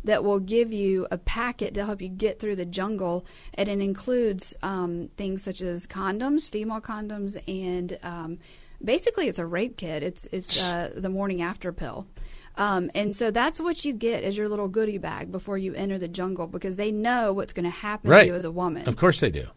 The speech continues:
Speaker 2: And so
Speaker 1: And that yet we're allowing children to go through there.
Speaker 2: And we're setting the trap.
Speaker 1: And children are watching it or having it done to them.
Speaker 2: Right,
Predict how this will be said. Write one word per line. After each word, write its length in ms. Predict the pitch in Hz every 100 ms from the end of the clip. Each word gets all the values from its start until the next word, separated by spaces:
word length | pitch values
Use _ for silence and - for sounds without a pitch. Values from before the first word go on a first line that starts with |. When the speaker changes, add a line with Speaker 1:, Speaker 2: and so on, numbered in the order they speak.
| - - - - - - - - -
Speaker 2:
And 160 | 127 123
so 500 | 156 143 131 127 - - -
Speaker 1:
And 160 | 220 226
that 160 | 214
yet 300 | 220 214 - -
we're 140 | 220
allowing 460 | 214 208 202 202 190
children 440 | - 202 185 170
to 80 | 165
go 140 | - 180
through 220 | - -
there. 280 | - - - - - - - - - - - - - - -
Speaker 2:
And 120 | 135
we're 140 | 151
setting 340 | 156 151 127 107
the 80 | 95
trap. 340 | 101 71 - -
Speaker 1:
And 120 | 208
children 300 | 196 226 214
are 140 | 196 185
watching 540 | 180 185 196 214 202
it 180 | 202 190
or 140 | 185 180
having 320 | 185 180 180
it 100 | 147
done 220 | 175 165
to 60 | -
them. 120 | 90
Speaker 2:
Right, 180 | 76